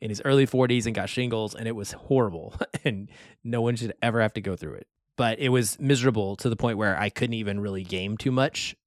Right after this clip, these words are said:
during that period because I was just so uncomfortable, and you just can't enjoy anything active like that.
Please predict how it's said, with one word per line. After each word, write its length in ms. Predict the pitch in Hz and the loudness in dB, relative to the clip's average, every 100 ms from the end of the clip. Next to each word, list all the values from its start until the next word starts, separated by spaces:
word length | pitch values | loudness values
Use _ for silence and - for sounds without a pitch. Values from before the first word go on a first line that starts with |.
| 120 | -4
during 260 | 120 127 | -2 0
that 140 | 117 - | -2 -4
period 400 | 120 120 135 120 | -2 0 0 -2
because 600 | 101 101 90 85 - - _ _ | -6 -4 -4 -4 -8 -12 _ _
I 120 | - 95 | -8 -4
was 180 | 107 | -4
just 220 | 92 90 - | -4 -6 -4
so 180 | 90 | -4
uncomfortable, 760 | 85 80 - 85 - 92 131 143 _ _ _ _ - | -6 -8 -12 -10 -8 -4 -4 -6 _ _ _ _ -14
and 300 | 101 95 95 | -10 -10 -10
you 80 | 92 | -12
just 240 | 87 - | -10 -10
can't 320 | - 90 85 _ _ _ _ _ _ _ | -8 -8 -8 _ _ _ _ _ _ _
enjoy 540 | 107 92 95 95 98 101 | -10 -4 -2 -2 -2 -4
anything 680 | 104 107 - 107 107 110 - | -4 -4 -2 -2 -2 -6 -8
active 560 | 92 92 - 123 131 143 | -6 -6 -2 -2 -2 -2
like 220 | 139 135 | -2 0
that. 300 | 147 147 151 | 0 -2 -2